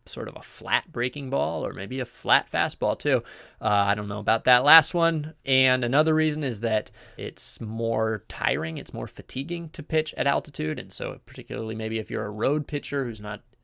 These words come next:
uh, adjusted to it yet, they might be a little bit more fatigued throughout the game.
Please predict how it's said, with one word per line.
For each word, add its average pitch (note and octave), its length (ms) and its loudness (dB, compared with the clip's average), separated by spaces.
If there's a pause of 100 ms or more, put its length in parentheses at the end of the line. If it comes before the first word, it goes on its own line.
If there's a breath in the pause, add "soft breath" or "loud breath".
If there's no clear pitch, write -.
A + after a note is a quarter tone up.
uh, - 60 -10 (140)
adjusted C3+ 600 -2
to D3 140 -4
it D3 100 -4
yet, D3 320 4 (300 loud breath)
they B2 100 -2
might G#2 200 -4
be G#2+ 100 -6
a G2+ 60 -6
little G2+ 220 -6
bit G#2 300 -2 (200 soft breath)
more B3 300 0
fatigued - 560 -6
throughout G#2+ 440 0
the - 80 -10
game. F3+ 440 0